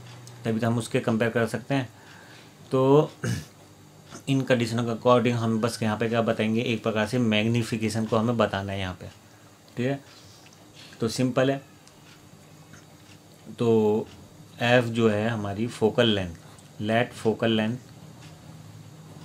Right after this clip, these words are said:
is equal to f है, तो जो focal length होती है वो radius of curvature का क्या होती है, हाफ, ठीक है। तो कितना आ जाएगा, Three upon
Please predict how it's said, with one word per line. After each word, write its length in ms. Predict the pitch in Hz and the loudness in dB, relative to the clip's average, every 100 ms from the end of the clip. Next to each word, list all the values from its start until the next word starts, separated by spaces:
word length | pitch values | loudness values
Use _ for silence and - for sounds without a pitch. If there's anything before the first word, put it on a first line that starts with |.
| - - - - - - - - - - - - - - - - - - - - - - - - | -20 -20 -20 -20 -20 -20 -20 -20 -20 -20 -20 -20 -20 -20 -20 -20 -20 -20 -20 -20 -20 -20 -16 -8
is 100 | 107 | -2
equal 280 | 110 110 110 | 0 0 0
to 120 | 107 - | -2 -2
f 200 | 110 101 | -4 -2
है, 180 | 107 131 - - - - - - - - | -6 -8 -14 -20 -20 -20 -20 -20 -20 -8
तो 80 | 120 | -4
जो 120 | 113 | -4
focal 340 | 110 117 113 127 | -4 -2 0 0
length 240 | 117 113 | 0 -2
होती 240 | 110 110 | -4 -4
है 80 | 117 | -2
वो 120 | 117 110 | -2 0
radius 340 | 110 113 107 | -2 -2 -4
of 140 | 113 110 | -4 -4
curvature 420 | 107 110 117 107 | -4 -4 -4 -4
का 100 | 117 | -4
क्या 160 | 113 | 0
होती 200 | 113 110 | 0 0
है, 60 | 117 | -4
हाफ, 340 | 90 87 87 - - - - - - | -4 -6 -8 -10 -18 -20 -20 -20 -10
ठीक 160 | - 127 | -6 -2
है। 120 | 135 - - - - - - | -4 -6 -20 -20 -20 -18 -10
तो 60 | 110 | -8
कितना 280 | 113 117 | -4 -2
आ 40 | 117 | -2
जाएगा, 180 | 117 139 - | 0 -4 -4
Three 200 | 110 113 | -2 0
upon 300 | 110 147 | 0 0